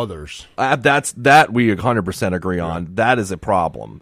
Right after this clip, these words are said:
Speaker 2: That is
Speaker 1: Yeah.
Speaker 2: a hu-, big problem, uh, um,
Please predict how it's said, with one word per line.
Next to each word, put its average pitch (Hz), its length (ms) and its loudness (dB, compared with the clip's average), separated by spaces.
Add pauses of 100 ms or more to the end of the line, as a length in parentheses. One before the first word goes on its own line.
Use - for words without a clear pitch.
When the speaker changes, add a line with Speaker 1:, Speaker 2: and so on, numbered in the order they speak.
Speaker 2:
That 98 140 -4
is 87 80 -6
Speaker 1:
Yeah. 87 100 -4
Speaker 2:
a 73 40 -8
hu-, 87 180 -8
big 92 340 -6
problem, 73 500 -4
uh, - 400 -14
um, 78 300 -10